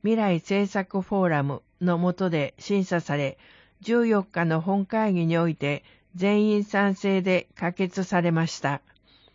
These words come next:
本補正予算案は、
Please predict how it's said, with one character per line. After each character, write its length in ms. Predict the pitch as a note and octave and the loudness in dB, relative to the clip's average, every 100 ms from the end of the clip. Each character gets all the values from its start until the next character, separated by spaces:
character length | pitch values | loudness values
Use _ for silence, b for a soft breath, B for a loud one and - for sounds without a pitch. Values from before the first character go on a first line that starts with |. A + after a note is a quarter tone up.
| b _ _ _ _ | b _ _ _ _
本 320 | A3+ A3+ F#3 | 0 0 2
補 160 | E3+ F3 | 0 -2
正 280 | G#3+ G#3 | 2 2
予 160 | G3 G3+ | 4 2
算 340 | G3 G#3+ G3+ E3+ | 0 0 2 2
案 160 | D#3 | 2
は、 240 | D3+ D3 | 0 0